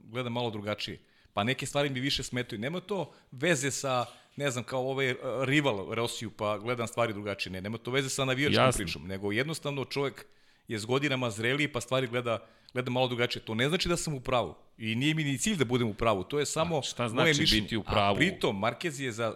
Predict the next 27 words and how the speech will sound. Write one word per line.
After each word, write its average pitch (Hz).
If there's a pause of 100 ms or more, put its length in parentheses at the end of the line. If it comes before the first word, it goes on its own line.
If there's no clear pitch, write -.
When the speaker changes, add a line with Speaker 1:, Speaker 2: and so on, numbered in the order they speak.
(100)
Speaker 1:
za 110
sport 170
sam. 117 (280)
Isto 107
ono 143
što 135
je 139
bio 143
Rossi 131
u 107
svoje 117
vreme. 95 (480)
Tako -
da 107
tu 127
nema, 131
nema 123
dileme 156
uopšte. 101
Speaker 2:
Spektakularni 107
su, -
čuli, 101
Speaker 1:
Naravno. 127
Speaker 2:
oni 131
su -
nove 127
norme. 107